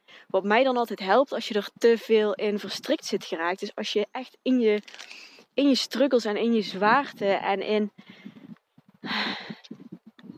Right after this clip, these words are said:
in die oordelen naar jezelf of naar een ander zit, of een onzekerheid, dan helpt het mij altijd om het even, om even uit te zoomen. Om als het ware nu op dit moment,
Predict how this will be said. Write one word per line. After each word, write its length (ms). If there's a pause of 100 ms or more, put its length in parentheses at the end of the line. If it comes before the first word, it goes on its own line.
(120)
in 160
die 280
oordelen 600
naar 160
jezelf 380
of 120
naar 140
een 100
ander 360
zit, 400
of 260 (1000)
een 200
onzekerheid, 720
dan 280
helpt 240
het 80
mij 160
altijd 460
om 220
het 140
even, 560 (160)
om 220
even 260
uit 180
te 80
zoomen. 480
Om 140
als 180
het 100
ware 440
nu 240
op 120
dit 120
moment, 560